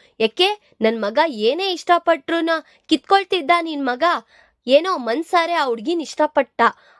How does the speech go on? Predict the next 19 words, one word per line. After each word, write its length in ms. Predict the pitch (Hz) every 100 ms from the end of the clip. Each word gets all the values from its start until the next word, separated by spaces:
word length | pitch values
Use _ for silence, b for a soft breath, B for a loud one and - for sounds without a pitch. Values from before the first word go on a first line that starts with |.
| -
ಆ 120 | 240
ಹುಡ್ಗಿನೂ 420 | 359 359 320 370
ಕಿತ್ಕೊಂಡು 540 | 370 285 - 311 320 359
ಈಗ 200 | 302 277 349 370 b b
ಈ 100 | 254
ತರ 220 | - 294 330
ಬೀದಿಲ್ 460 | 233 330 359 370 277
ಬೀಳ್ಸ್ಬಿಟ್ಟಿದಾನೆ" 760 | 311 302 - 294 302 269 262 240
ಅಂತೆಲ್ಲ 360 | 226 240 240
ಬೈತಾ 460 | 220 185 170 - 220
ಬರ್ತಾ 340 | 214 208 - 220
ಇರ್ತಾಳೆ. 360 | 220 220 226 262 b b b
"ಏನತ್ಗೆ 520 | 269 339 330 - 294 320 - -
ಈ 100 | 311
ತರ 220 | 339 320 311
ಅಂತಿದ್ಯಾ 420 | 285 285 269 277
ನನ್ 200 | 277 247
ಮಗನ್ 280 | 220 254 285
ಬಗ್ಗೆ? 320 | 254 220 240